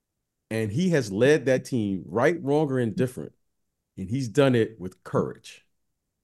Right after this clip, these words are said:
Now, that to me is, that says everything that I need to know about leadership at any level, whatever it is you need to do. Now, the thing about Coach Spo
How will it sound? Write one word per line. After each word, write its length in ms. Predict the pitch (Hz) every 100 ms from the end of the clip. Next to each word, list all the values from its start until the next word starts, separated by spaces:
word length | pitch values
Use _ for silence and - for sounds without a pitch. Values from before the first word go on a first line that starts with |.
| _ _ _ _
Now, 140 | 80 - _ -
that 240 | 170 240 -
to 100 | 165
me 400 | 139 117 87 90 _ _ _ _ _ _ _ _ _ -
is, 440 | 107 95 - - _ -
that 180 | 165 -
says 320 | 175 139 -
everything 420 | 131 147 110 120
that 120 | 110 113
I 100 | 117
need 200 | 113 98
to 60 |
know 340 | 92 98 90 - _ _ _ -
about 500 | 95 95 87 - -
leadership 580 | 95 139 185 196 214 - - _ _
at 140 | 101 98
any 180 | 127 175
level, 320 | 147 123 147
whatever 260 | 107 120 127
it 60 | 117
is 140 | 104
you 80 | 104
need 140 | 101
to 40 | 95
do. 240 | 107 69 - -
Now, 300 | 131 82 - _ _ _ _ _ _ _ _ _ _ -
the 80 | 131
thing 260 | 269 320
about 280 | 277 220 170
Coach 280 | 185 175 -
Spo 500 | 165 151 131 110